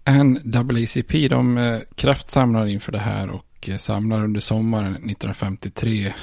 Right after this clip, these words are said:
eh, över tvåhundra personer som anses vara experter på just det fjortonde tillägget. Allt från jurister till historiker och andra forskare då. Men det som kanske mest påverkar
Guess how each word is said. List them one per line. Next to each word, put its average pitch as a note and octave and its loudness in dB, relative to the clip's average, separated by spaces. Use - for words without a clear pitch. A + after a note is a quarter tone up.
eh, G2 -6
över A2+ -2
tvåhundra A#2+ 4
personer C3 2
som G#2+ -2
anses G#2 -4
vara G#2+ -2
experter - -2
på A#2 0
just G2+ -4
det - -10
fjortonde G2 -8
tillägget. A2 -4
Allt A#2 0
från A2 0
jurister G#2+ 0
till - -2
historiker G2+ -4
och G2 -4
andra A2 0
forskare - -6
då. A#2 -6
Men D3 4
det D#3 6
som D3+ 0
kanske D3 2
mest D#3+ 0
påverkar B2 4